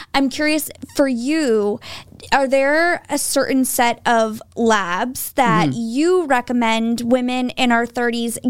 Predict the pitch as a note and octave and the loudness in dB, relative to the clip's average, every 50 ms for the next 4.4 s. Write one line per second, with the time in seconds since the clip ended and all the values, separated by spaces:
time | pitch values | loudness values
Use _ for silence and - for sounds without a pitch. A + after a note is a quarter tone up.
0 | A#3+ - - C#4+ B3+ B3+ B3 - C4 A#3+ B3+ - B3+ B3+ B3+ C4+ B3+ B3+ B3 - | -2 0 2 2 2 2 0 -2 -2 -4 -4 -4 -6 -4 -2 0 -2 -2 -2 -4
1 | - C4 A#3+ - - - C#4 B3+ B3 B3 A#3+ A#3 A3+ - - - A#3+ A3 B3+ C#4 | -6 -6 -4 -4 -4 0 2 4 4 4 4 2 2 2 2 4 2 2 0 -2
2 | - - - - - - - C#4+ C#4+ C4+ C4 C4 C4 A#3+ D4 D#4 - - B3 A#3+ | -8 -14 -18 -18 -16 -2 0 0 2 2 2 0 0 0 0 0 0 0 -2 0
3 | A#3+ A#3+ A#3+ - - A#3+ B3 A#3 A#3 A3 A3+ A3+ A#3 - - - A#3+ A3 G#3+ A3 | 0 -2 -4 -4 -2 -2 -2 -2 -2 -2 -4 -4 -4 -4 -2 2 2 4 4 4
4 | G#3+ G#3+ G#3+ A3 G#3 G3+ - | 4 4 4 2 0 -4 -8